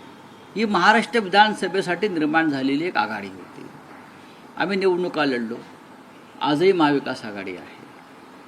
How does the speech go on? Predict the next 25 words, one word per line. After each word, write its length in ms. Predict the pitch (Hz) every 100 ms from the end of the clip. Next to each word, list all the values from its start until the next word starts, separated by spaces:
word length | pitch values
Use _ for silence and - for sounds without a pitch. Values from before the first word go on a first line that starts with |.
| - - - - - - -
आम्ही 220 | 127 160
महाविकास 580 | 151 139 156 151 156 139
आघाडीतून 580 | 127 143 139 160 165 - - - - - - - - - - - -
या 140 | 147
कोणी 280 | 165 151 185
बाहेर 260 | 180 151 147
पडलेलं 400 | 131 117 113 113
नाही, 160 | 98
आम्ही 240 | 98 180 202
महाविकास 500 | 160 151 135 151 170
आघाडीचे 400 | 117 117 123 135
घटक 340 | 117 127 120
आहोत. 260 | 117 170 196 - - - - - - - - -
आजही 320 | - 139 151
महाविकास 520 | 175 143 139 127 139 131
आघाडी 240 | 120 131
संदर्भातले 580 | 127 120 127 139 139 165
निर्णय 320 | 131 120 143
एकत्रित 460 | 139 139 139 165 190
घेतले 380 | 156 143 135
जातात. 380 | 104 85 - 92 - - - - - - - - - -
आता 180 | - 226
विषय 320 | 208 214 226
राहतो 360 | 185 165 196
महानगरपालिकांचा, 1080 | 214 156 147 147 143 127 104 98 87 90 -